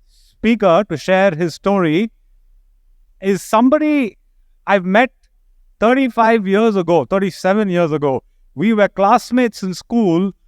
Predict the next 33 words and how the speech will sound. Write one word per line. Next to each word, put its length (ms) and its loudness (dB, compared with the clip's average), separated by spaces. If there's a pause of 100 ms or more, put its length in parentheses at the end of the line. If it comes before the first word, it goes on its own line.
(260)
and 220 -4
thirty-seven 680 0
years 340 2
later, 600 0 (800)
I 140 0
get 340 -2
to 80 2
introduce 540 -2
him. 240 -6 (1000)
Uh, 400 0 (140)
he 360 2
actually, 680 -2
in 260 -2
this 200 -4
part 220 2
of 60 -4
the 80 -2
world, 320 2
and 140 -4
maybe 260 -2
across 340 -2
India, 320 -2
doesn't 300 0
need 240 2
too 140 -2
much 200 -2
of 140 0
an 80 0
introduction. 720 -4 (720)
He's 180 -2
a 100 -2
well-known 680 2
actor, 520 -2